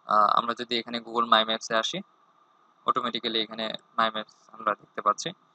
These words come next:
তো My Maps-এ আসার পর আমরা এই কেএমএলটাকে My Maps-এ input করব। তো কেএমএল কিভাবে করতে হয় আমরা সবাই জানি যে আমরা এখান থেকে যাব টুলবক্সে,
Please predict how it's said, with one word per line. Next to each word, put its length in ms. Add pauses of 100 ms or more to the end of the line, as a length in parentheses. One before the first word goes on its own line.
(420)
তো 60
My 240
Maps-এ 220 (100)
আসার 260
পর 200 (1900)
আমরা 260 (1300)
এই 120 (200)
কেএমএলটাকে 560
My 220
Maps-এ 240
input 280
করব। 160 (120)
তো 40 (120)
কেএমএল 380
কিভাবে 260
করতে 220
হয় 140
আমরা 180
সবাই 160
জানি 220 (140)
যে 100 (800)
আমরা 280
এখান 220
থেকে 260
যাব 220 (760)
টুলবক্সে, 460